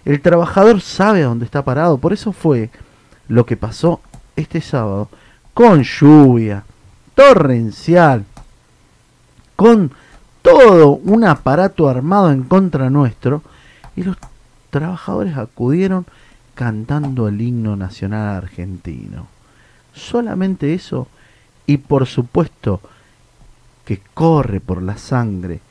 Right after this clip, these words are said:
lo que dejó nuestro general Perón para muchos,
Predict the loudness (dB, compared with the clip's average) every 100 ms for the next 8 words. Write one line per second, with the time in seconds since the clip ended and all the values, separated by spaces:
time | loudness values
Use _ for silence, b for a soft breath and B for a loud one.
0 | _ _ -8 -6 -6 -6 -8 -8 -2 0
1 | 0 -4 -10 -10 -8 -4 -4 -6 -6 -6
2 | -4 -6 -8 -10 -8 -6 -8 -10 -12 -14